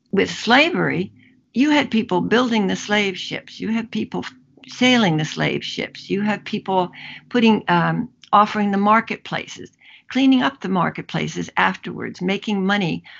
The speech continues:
um, from the making money of the selling of slaves. You have transportation.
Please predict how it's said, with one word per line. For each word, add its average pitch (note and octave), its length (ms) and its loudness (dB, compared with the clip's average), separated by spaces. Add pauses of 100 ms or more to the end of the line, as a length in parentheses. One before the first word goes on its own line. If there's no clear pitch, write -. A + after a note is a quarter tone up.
(200)
um, D#3+ 240 -2
from G3 340 0
the F#3 120 0
making F#3 460 0
money G#3 380 0
of D#3 120 -10
the D#3 100 -6
selling D3+ 380 -4
of D#3+ 100 -8
slaves. - 540 -8
You F3 80 -4
have F#3+ 180 -4
transportation. G3+ 1000 -2